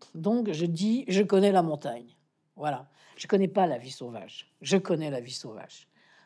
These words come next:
Bah, ça, c'est mon métier d'actrice qui est payée pour mentir, finalement.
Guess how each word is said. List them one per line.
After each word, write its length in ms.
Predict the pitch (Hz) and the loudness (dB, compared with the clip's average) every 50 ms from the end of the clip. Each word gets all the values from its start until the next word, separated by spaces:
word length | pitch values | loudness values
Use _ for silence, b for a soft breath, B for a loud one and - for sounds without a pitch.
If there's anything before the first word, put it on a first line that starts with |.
| b b b | b b b
Bah, 80 | - - | -12 -10
ça, 160 | - - 196 | -6 -6 -6
c'est 160 | 185 - 202 | -4 -2 -4
mon 140 | 175 170 165 | -4 -4 -4
métier 260 | 160 165 151 151 185 170 | -6 -6 -6 -4 -4 -6
d'actrice 600 | 160 151 135 131 123 139 - - - 208 190 - | -4 -6 -10 -10 -12 -14 -12 -8 -6 -6 -6 -6
qui 80 | - 143 | -10 -12
est 60 | 139 | -10
payée 260 | - 151 139 139 160 | -8 -8 -6 -6 -6
pour 160 | 147 147 131 | -8 -8 -10
mentir, 460 | 127 131 135 143 143 - 214 214 214 - | -12 -10 -10 -10 -6 -4 -4 -4 -4 -6
finalement. 520 | - 139 131 135 139 143 165 202 226 - | -14 -16 -14 -12 -10 -8 -8 -8 -8 -10